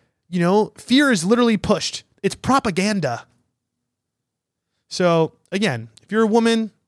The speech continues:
don't be afraid to give the signal. I agree. Some people, some guys, the golden retriever thing, treat every guy like he's an idiot and he doesn't know. It's like, yeah, I guess. But also at the same time too, it's like,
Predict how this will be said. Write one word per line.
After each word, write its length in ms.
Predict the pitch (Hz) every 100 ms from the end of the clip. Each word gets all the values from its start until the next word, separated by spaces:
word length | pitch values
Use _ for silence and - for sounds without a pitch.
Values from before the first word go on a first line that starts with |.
| _ _
don't 140 | 190
be 140 | 185 196
afraid 240 | - 196
to 80 | 185
give 180 | 156 180
the 100 | 175
signal. 540 | - 180 170 175 165 - _ _ _ _ _ - _ -
I 120 | 160
agree. 380 | 170 156 190 185
Some 220 | 190 170
people, 300 | 180 170 160
some 220 | 208 214
guys, 440 | 170 180 185 190 - - - -
the 100 | 160
golden 260 | 214 226
retriever 420 | 214 175 208 208
thing, 260 | 202 208 208
treat 280 | - 208 214
every 200 | 208 190
guy 260 | 165 -
like 200 | 190 180
he's 180 | - 170
an 80 | 165
idiot 320 | 170 180 190
and 80 | 165
he 100 | 160
doesn't 360 | 160 180 170 147
know. 300 | 147 175 202
It's 120 | -
like, 300 | 190 175 - _ _ _ _ _ _ _ _ _
yeah, 260 | 151 170
I 140 | 190 156
guess. 480 | 120 180 233 - -
But 180 | 135 175
also 260 | 190 214 226
at 80 | 202
the 100 | 208
same 220 | 208 208
time 280 | 202 196 180
too, 320 | 202 220 202
it's 140 | 175
like, 340 | 175 170 156